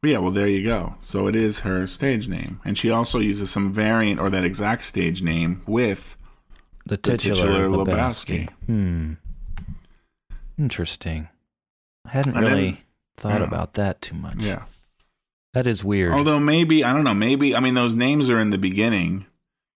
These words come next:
Speaker 1: 'Cause he does say, 'cause Carl Hungus, who is really Uli Kunkel,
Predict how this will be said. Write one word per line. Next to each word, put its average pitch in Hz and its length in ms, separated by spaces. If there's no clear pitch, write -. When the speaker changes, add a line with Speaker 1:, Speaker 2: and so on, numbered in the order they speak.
Speaker 1:
'Cause 117 100
he 127 80
does 135 240
say, 123 360
'cause 104 200
Carl 120 340
Hungus, 104 680
who 107 100
is 98 160
really 101 580
Uli 107 260
Kunkel, 113 600